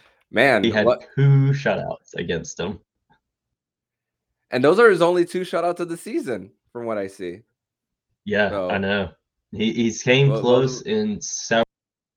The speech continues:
Speaker 2: other games, but it's just like, you know, one, you know, just happens to slip by or something like that. So, yeah,
Speaker 1: That
Speaker 2: it, it's crazy thing. It's gonna be a really good game. I'm very much looking forward to it.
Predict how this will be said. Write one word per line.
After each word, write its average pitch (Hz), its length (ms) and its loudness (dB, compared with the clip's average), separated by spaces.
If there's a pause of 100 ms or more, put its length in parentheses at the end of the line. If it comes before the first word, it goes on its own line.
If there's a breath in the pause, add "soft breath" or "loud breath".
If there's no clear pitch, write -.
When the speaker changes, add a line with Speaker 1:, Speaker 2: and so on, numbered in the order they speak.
(540)
Speaker 2:
other 107 260 0
games, 107 560 -2
but 104 140 -6
it's 90 200 -10
just 101 160 -8
like, 95 240 -4 (1160)
you 113 80 -4
know, 98 140 0
one, 98 260 -4
you 95 100 -6
know, 90 80 -6
just 82 220 -10
happens 87 540 -6
to 87 180 -12
slip - 360 -10
by 76 360 -12 (160)
or 80 100 -12
something 80 320 -12
like 78 180 -6 (340)
that. 73 260 -8
So, 69 280 -10 (680)
yeah, 85 260 -4 (120)
Speaker 1:
That 107 140 -2
Speaker 2:
it, 101 300 2
it's 101 240 -4
crazy 98 320 0
thing. 92 240 -4
It's 113 200 0 (600)
gonna 127 180 4
be 117 160 4
a 107 40 6
really 104 480 2
good 95 220 -2
game. 92 240 -6 (520)
I'm - 60 -12
very 92 200 -6
much 87 260 -10
looking 85 240 -10
forward 80 320 -8
to 73 160 -12
it. - 80 -12